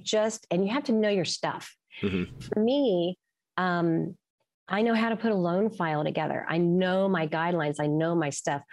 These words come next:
Speaker 1: I don't just throw shit out there and see if it sticks to the wall.
Speaker 2: <laughs>
Speaker 1: I know that when I tell you that you qualify and your loan is pre-approved, it's gonna stick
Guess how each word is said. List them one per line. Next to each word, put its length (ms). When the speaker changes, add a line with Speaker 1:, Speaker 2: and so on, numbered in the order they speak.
Speaker 1:
I 80
don't 180
just 340
throw 380
shit 240
out 240
there 140
and 100
see 140
if 100
it 100
sticks 320
to 100
the 100
wall. 260
Speaker 2:
<laughs> 200
Speaker 1:
I 440
know 420
that 220
when 260
I 420
tell 340
you 440
that 120
you 220
qualify 800
and 200
your 220
loan 380
is 200
pre-approved, 840
it's 220
gonna 240
stick 540